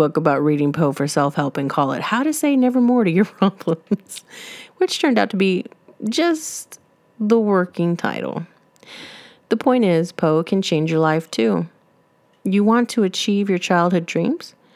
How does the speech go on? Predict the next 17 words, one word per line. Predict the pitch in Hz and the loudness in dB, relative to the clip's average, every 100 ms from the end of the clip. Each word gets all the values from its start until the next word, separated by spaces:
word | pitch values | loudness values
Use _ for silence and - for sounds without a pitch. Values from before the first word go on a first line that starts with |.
| _ _ _ _ _ | _ _ _ _ _
You | 165 | 0
want | 160 147 | 0 0
to | 156 | -2
humiliate | 143 165 160 170 208 247 170 143 143 | 0 0 2 4 4 2 2 0 0
those | 139 147 143 - | -2 0 -2 -6
who've | - 170 - - | -10 -10 -10 0
doubted | 170 208 214 151 156 | 2 4 2 0 -2
you | 127 110 143 - | -4 -2 -4 -4
with | 165 160 - | -2 -2 -2
the | 156 160 - - - - | -2 -2 -6 -14 -18 -2
meteoric | 175 170 160 151 147 139 185 | 0 2 2 2 2 0 -4
rise | - 160 151 143 135 165 160 | -2 2 2 2 0 -4 -6
of | - 151 | -4 -4
the | 139 - | -4 -6
top | - 160 - | -6 -6 -4
of | 143 147 | -6 -4
whatever? | 147 135 139 151 190 208 | -4 -2 -4 -4 -2 -2